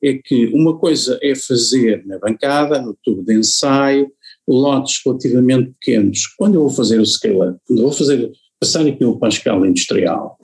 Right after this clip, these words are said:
aí é que as coisas começam a ficar ainda mais complicadas. E são ainda mais complicadas não só pelos volumes físicos envolvidos, mas também pelos dias,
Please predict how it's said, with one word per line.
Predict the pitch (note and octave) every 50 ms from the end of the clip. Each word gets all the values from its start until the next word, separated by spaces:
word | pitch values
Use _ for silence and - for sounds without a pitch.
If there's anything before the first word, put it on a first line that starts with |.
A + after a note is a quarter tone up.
| _ _ _ - - - - - _ _
aí | - D#3 D3+ D#3+ E3+ F3
é | E3+ E3+
que | E3+ D#3+
as | - -
coisas | - E3+ E3 E3+ D#3+
começam | - - E3 E3 D#3+ - - E3
a | D#3+
ficar | - F3 - - E3+ E3 D#3+ D#3+ - _
ainda | - E3 D#3 E3+ G3+ G#3 G3+ E3+ D3+ D3
mais | C3 B2+ B2 B2 - -
complicadas. | - - - C3 A#2 - - - - - - - - - - - _ _ _ _ _ - - - - - - _ -
E | D#3
são | D3+ - - A3+ G#3 F#3
ainda | E3 D#3 D3+ C#3+
mais | C3+ C3+ C3+ C3 -
complicadas | - B2+ - - C3+ C3 B2+ B2 A2 G2 G2 G2
não | A2+ A2+ A2
só | - - C3+ G#2+ - - _ _
pelos | A#2+ G#2 A2 G#2+ G2
volumes | A#2+ G#2+ B2 C3+ D3 F3 G#3 A#3+ A3+ F3+ C3+ - -
físicos | - - - A2+ G#2 F#2 F#2 F#2+ F#2 F#2+ - -
envolvidos, | G2 F#2 F#2 G2 F#2 F#2+ G2 A2+ B2+ D3 F#3 G3+ F#3 - - - - - - - - - _
mas | - D3+ D3 -
também | - D#3+ D#3+ E3 E3 F3+ F3+ F3 - _ _
pelos | F#3 F3 E3 D#3+ C3+
dias, | C3 C#3 C#3 F#3 G3+ F#3+ D3+ A2+ - - - - - -